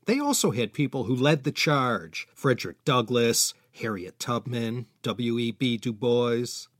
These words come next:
Martin Luther King, of course, the most famous, Jesse Jackson, John Lewis.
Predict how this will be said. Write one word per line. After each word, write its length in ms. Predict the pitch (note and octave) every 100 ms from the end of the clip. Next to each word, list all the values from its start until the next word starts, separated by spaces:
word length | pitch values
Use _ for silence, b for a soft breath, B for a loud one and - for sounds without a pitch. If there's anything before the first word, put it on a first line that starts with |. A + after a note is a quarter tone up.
| -
Martin 340 | F#2+ F#2 -
Luther 240 | A2 G#2+ F#2 -
King, 440 | D3 A#2 A2 A2
of 100 | -
course, 300 | - F#2+ -
the 80 | F#2
most 220 | F2 -
famous, 720 | - B2 G#2+ G2+ F#2+ - - - b b -
Jesse 400 | A2 C3 - B2
Jackson, 680 | G#2+ A#2+ C3 - D3+ C#3
John 360 | B2+ B2 A#2 C3
Lewis. 520 | B2 C3 C3+ C3 -